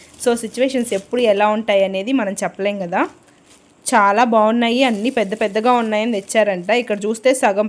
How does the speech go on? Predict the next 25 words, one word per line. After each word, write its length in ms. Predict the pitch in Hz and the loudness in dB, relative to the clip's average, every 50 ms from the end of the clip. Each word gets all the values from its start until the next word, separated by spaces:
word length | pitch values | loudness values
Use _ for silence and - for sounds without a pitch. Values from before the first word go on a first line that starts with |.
| - 214 | 0 -2
పెద్దగా 340 | 196 180 180 214 208 233 240 233 | -2 0 -2 -2 -2 0 0 -2
ఉండేటివి 340 | 220 220 214 214 202 214 208 202 | -2 -2 -4 -4 -2 -4 -6 -6
ఉన్నాయి, 220 | 202 196 196 220 277 277 - | -4 -4 -4 -4 -2 -2 -2
సగం 240 | 226 196 196 208 214 - | -2 0 -2 -2 -2 -2
కంటే 240 | 208 202 202 - 254 254 | -4 -2 -2 -2 0 0
కూడా 100 | 262 254 226 196 | 0 0 0 -4
ఎక్కువే 380 | - _ _ - 240 254 285 370 - - - - - _ - 220 | -6 _ _ 0 2 2 2 2 0 -6 -16 -20 -20 _ -8 -2
ఇలా 160 | 214 214 214 214 214 214 214 - | 2 2 4 4 2 0 -2 -4
చిన్న 260 | 247 214 208 214 226 240 240 | -8 -6 -6 -6 -6 -4 -4
చిన్నవిగా 440 | 254 214 214 214 226 240 240 247 262 262 240 | -6 -4 -4 -2 -2 0 0 0 0 -2 -2
ఉండేటివి 380 | 220 214 208 214 214 226 202 190 | -2 -4 -4 -4 -4 -6 -8 -6
ఉన్నాయి 200 | 190 196 208 214 | -6 -6 -6 -6
చూసారా. 380 | 208 208 208 214 196 180 185 226 311 - _ _ _ _ _ _ _ _ _ _ _ _ _ _ _ _ _ _ _ _ _ _ _ _ _ _ _ _ _ _ _ _ _ _ - 226 | -8 -8 -6 -6 -4 -4 -4 -6 -6 -8 _ _ _ _ _ _ _ _ _ _ _ _ _ _ _ _ _ _ _ _ _ _ _ _ _ _ _ _ _ _ _ _ _ _ -4 -2
ఇందులో 220 | 226 214 214 214 214 214 | 0 0 2 4 2 2
అసలు 180 | 214 220 202 202 - | 2 -2 -4 -2 -4
పప్పు 260 | 185 185 - - - 226 220 | -4 -4 -4 -6 -6 -2 0
కూడా 160 | 233 247 262 254 226 202 196 | 0 2 0 0 -2 -2 -2
ఏం 140 | 196 208 233 240 220 196 185 | -2 0 0 0 0 -2 -2
లేదు. 260 | 175 180 190 185 160 - - - _ _ - - _ _ _ _ _ _ _ _ - _ _ _ _ _ - _ _ _ _ _ _ _ _ _ _ _ _ _ _ _ _ _ _ _ _ - - | -4 -4 -4 -6 -8 -10 -12 -20 _ _ -20 -20 _ _ _ _ _ _ _ _ -20 _ _ _ _ _ -20 _ _ _ _ _ _ _ _ _ _ _ _ _ _ _ _ _ _ _ _ -12 -6
So, 100 | - 220 208 208 202 196 | -4 -2 -2 -2 -2 0
మోసం 340 | 196 202 214 233 - 277 262 254 | 0 0 0 2 2 2 2 2
చేశారండి. 500 | 233 202 208 - 202 180 180 175 180 196 254 262 | 0 -2 -2 -2 -2 -2 -2 -2 0 2 4 6
వాళ్ళు 180 | 240 220 214 202 190 | 6 6 6 4 2
అమ్మేవాళ్ళు 460 | 190 208 240 262 254 240 220 233 262 269 247 | 2 2 2 4 4 4 2 2 2 2 2
పైన 240 | 214 202 208 226 | 2 4 4 2